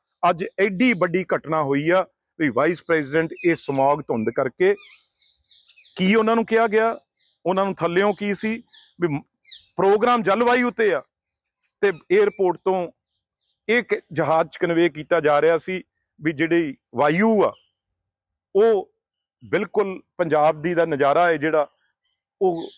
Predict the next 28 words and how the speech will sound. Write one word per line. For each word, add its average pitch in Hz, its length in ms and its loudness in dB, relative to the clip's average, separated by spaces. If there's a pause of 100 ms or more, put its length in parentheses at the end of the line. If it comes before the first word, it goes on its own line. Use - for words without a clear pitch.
(140)
ਜਹਾਜ਼ 143 360 0
ਉਤਰਨ 160 280 -4
ਦੇ 151 100 -2
ਕਾਬਿਲ 139 380 -2
ਨਹੀਂ, 139 260 -4 (160)
ਜਹਾਜ਼ 139 320 0
ਨਹੀਂ 156 240 0
ਉਤਰ 175 260 0
ਜਾ 160 200 2
ਰਿਹਾ। 202 120 2
ਸੈਮੀਨਾਰ 196 540 0
ਉਸ 180 180 0
'ਤੇ 247 160 0
ਹੋਵੇ 196 280 2 (600)
ਉਹਨੂੰ 247 220 0
ਠੀਕ 226 260 0
ਕਰਨ 208 200 2
'ਤੇ, 165 160 -4 (400)
ਤੇ 226 60 2
ਵਾਈਸ 190 320 2
ਪ੍ਰੈਜ਼ੀਡੈਂਟ 208 400 -2
ਸਾਹਿਬ 208 240 0
ਦਾ 196 80 2
ਪੰਜਾਬ 160 340 0
ਜਹਾਜ਼ 131 280 0
ਨਾ 156 80 0
ਉਤਰ 156 220 -2
ਸਕੇ। - 280 -14